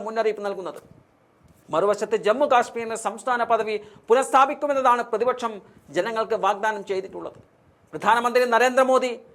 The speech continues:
കേന്ദ്ര ആഭ്യന്തരമന്ത്രി അമിത്ഷാ, പ്രതിരോധ മന്ത്രി രാജ്നാഥ് സിംഗ്,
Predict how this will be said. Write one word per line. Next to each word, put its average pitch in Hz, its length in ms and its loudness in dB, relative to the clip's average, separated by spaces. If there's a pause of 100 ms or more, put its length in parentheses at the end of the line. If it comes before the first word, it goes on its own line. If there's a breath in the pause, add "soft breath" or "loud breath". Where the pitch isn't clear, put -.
(160)
കേന്ദ്ര 240 240 4 (100)
ആഭ്യന്തരമന്ത്രി 254 640 0
അമിത്ഷാ, 254 400 0 (340)
പ്രതിരോധ 247 380 4
മന്ത്രി 262 280 4
രാജ്നാഥ് 247 480 2
സിംഗ്, 247 200 -8